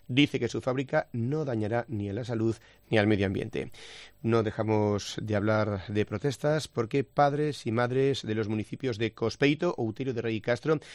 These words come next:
también se manifestaban este sábado en Castro de Riberas de Lea. Una protesta más para exigir un pediatra que atienda a sus hijos en los centros de salud de esos municipios. Municipios de la Terra Chá que suman unos quince mil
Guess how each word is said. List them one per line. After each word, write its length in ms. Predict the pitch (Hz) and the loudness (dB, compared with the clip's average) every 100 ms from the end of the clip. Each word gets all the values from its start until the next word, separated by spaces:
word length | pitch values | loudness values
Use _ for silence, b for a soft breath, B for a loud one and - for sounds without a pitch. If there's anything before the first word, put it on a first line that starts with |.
| B | B
también 300 | - 131 143 139 | 0 4 4 4
se 80 | |
manifestaban 540 | 131 127 117 - 123 123 | 0 -2 -2 -4 -2 -2
este 160 | 120 113 | -4 -6
sábado 300 | - 123 120 | -4 -2 -2
en 80 | |
Castro 360 | 110 131 123 139 | -2 -4 -4 -6
de 60 | 113 | -6
Riberas 440 | 107 110 120 104 | -4 -4 -2 -4
de 100 | 107 | -2
Lea. 240 | 127 110 - B B | 0 0 -4 B B
Una 200 | 151 165 | 4 4
protesta 380 | 151 156 - 131 | 2 -4 -2 0
más 240 | 135 135 | 2 0
para 160 | - 113 | 0 -2
exigir 400 | - - 135 - | -2 -6 -6 -4
un 160 | - 160 | -6 -6
pediatra 480 | 110 113 113 120 123 | -2 2 2 2 -4
que 100 | 110 | -4
atienda 300 | 117 120 117 | -4 -2 -2
a 40 | |
sus 200 | 131 120 | -4 -4
hijos 360 | 113 120 120 - B B | 0 2 2 0 B B
en 140 | 127 | 0
los 100 | 117 | 2
centros 320 | 147 147 127 | 0 -4 -4
de 80 | 135 | -6
salud 320 | - 113 127 - | -4 -2 0 -2
de 220 | - 107 | -4 -2
esos 240 | 110 - 107 | -2 -2 -4
municipios. 560 | 104 98 127 - - B B B | -4 -2 -4 -6 -10 B B B
Municipios 680 | 120 120 131 147 143 139 - | 0 2 2 4 4 4 0
de 160 | 120 110 | -2 -2
la 100 | 104 | 0
Terra 240 | 135 120 | -2 -4
Chá 320 | - 117 117 B B B | 0 2 2 B B B
que 180 | - 113 | 0 0
suman 460 | - 151 160 170 - b b - | 0 -2 -2 -4 -8 b b -4
unos 380 | 143 156 - - - | -4 -4 -8 -16 -4
quince 400 | 131 123 113 110 | 0 2 2 0
mil 260 | 123 143 | 0 0